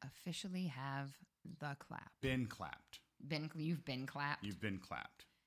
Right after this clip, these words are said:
Speaker 1: Is that how we're saying it?
Speaker 2: Actually, um, based, based on popular demand and in the interest of giving our customers slash fans slash, I don't know, the people that want to listen to the stuff that we have to say and do,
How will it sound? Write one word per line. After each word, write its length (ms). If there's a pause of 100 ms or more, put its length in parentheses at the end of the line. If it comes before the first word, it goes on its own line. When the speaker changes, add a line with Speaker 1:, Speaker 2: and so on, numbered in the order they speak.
(160)
Speaker 1:
Is 140
that 160
how 120
we're 100
saying 200
it? 80
Speaker 2:
Actually, 560 (480)
um, 380 (180)
based, 400 (180)
based 380
on 400 (100)
popular 460
demand 540 (420)
and 300
in 220
the 140
interest 440
of 180
giving 420 (100)
our 460 (480)
customers 800 (440)
slash 520
fans 640 (220)
slash, 720 (480)
I 80
don't 140
know, 260 (160)
the 80
people 320
that 160
want 240
to 100
listen 320
to 80
the 80
stuff 280
that 100
we 80
have 240
to 100
say 320
and 140
do, 220